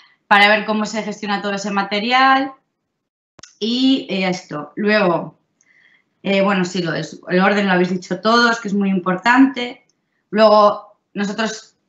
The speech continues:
bueno, supongo que os pasará que hay veces que los rodajes son muy caóticos o, o dependiendo de, de cómo sea,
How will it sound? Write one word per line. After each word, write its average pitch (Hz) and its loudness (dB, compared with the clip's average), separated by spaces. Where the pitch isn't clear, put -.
bueno, 196 0
supongo 196 -2
que 190 -4
os 185 -4
pasará 214 4
que 220 0
hay 208 2
veces 214 -2
que 214 -6
los 202 -2
rodajes 196 0
son 202 -6
muy 202 -2
caóticos 196 0
o, 160 -8
o 180 -6
dependiendo 196 0
de, 196 2
de 202 -2
cómo 208 2
sea, 202 2